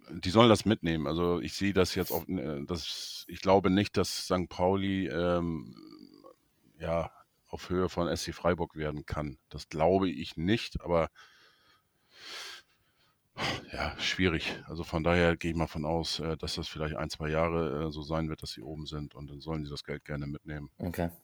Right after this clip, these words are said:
Speaker 1: Wir kommen dann irgendwann später nach. Hoffentlich bald. <laughs>
Speaker 2: Ja, ja, ja. Wie das, wie Freiburg das Spiel angeht, hast du mich gefragt. Ich, es wird spannend. Also es hängt, glaub ich, auch ein bisschen vom Bochum-Spiel ab jetzt,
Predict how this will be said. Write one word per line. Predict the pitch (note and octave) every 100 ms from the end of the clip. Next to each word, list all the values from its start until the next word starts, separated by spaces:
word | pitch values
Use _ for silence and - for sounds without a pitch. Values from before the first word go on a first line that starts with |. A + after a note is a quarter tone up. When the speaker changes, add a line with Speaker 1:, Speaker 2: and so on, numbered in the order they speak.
| -
Speaker 1:
Wir | E2
kommen | - D#2
dann | D2
irgendwann | D2 C#2
später | - - C#2+
nach. | C#2 C2+ - _ _ _ _ _ _ _ _ _ _ _ _ -
Hoffentlich | F2 F2 D#2
bald. | - C#2+ - - _ -
<laughs> | - _ _ _ _ _ _ _ _ - - _ - - - - - -
Speaker 2:
Ja, | G#2 - - -
ja, | G#2+ -
ja. | - - -
Wie | B2
das, | C#3 C3+ -
wie | C#3+
Freiburg | - C#3 C#3+
das | B2+
Spiel | - D3+
angeht, | D#3 G#2+ G2 G#2
hast | G2+ -
du |
mich | G2
gefragt. | - - - G2 G2+ -
Ich, | - - _ _ _
es | G2 F#2+
wird | B2 -
spannend. | - B2 B2+ -
Also | A2
es | A2
hängt, | B2+ G#2+ -
glaub | B2 A#2+
ich, | A2+
auch |
ein | B2
bisschen | B2+ B2 A#2
vom | G#2+
Bochum-Spiel | A2+ B2+ C#3 - C3
ab | - -
jetzt, | D3 - -